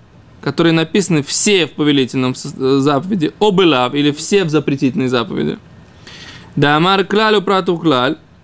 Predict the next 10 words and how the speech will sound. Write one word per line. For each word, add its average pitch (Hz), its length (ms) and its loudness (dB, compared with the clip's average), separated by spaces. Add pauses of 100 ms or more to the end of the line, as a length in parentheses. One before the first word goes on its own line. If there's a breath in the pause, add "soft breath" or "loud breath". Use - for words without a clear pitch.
(100)
и 175 100 0
это 175 280 0
дан 214 280 0
элюкей 185 320 0
на 190 140 0
прат. 214 360 -2 (640 soft breath)
Вот 143 100 0
это 190 160 2
вот 170 260 0 (160)
правило, 175 680 2